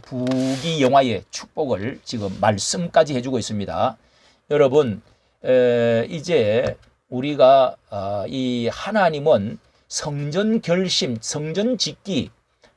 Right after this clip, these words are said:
하나님의 예배와 제사와,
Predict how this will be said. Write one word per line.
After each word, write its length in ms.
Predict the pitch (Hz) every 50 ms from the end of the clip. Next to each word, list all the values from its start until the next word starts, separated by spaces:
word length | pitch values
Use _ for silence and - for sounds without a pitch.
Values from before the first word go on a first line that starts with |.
| _ _
하나님의 1400 | - - - - - 247 269 254 240 226 220 208 202 196 196 196 190 - - - 170 170 185 185 175 170 151 143
예배와 540 | 151 151 147 165 160 156 147 151 147 143 127
제사와, 760 | - 127 120 117 - 127 131 127 131 131 127 127 123 -